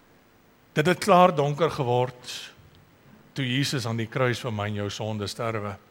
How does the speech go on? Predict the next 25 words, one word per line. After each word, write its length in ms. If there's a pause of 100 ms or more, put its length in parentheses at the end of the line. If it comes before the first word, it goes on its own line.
(1700)
Al 160
gaan 180
dit 80
buite 380
donker 400
word 340
in 80
die 60
wêreld 400
rondom 400
ons, 320 (480)
gaan 140
dit 100
nie 60
vir 200
ons 140
donker 340
word 360
nie. 140 (2750)
Openbaring 680
skry-, 400
beskryf 520
ook 160
hierdie 240
toneeltjie 640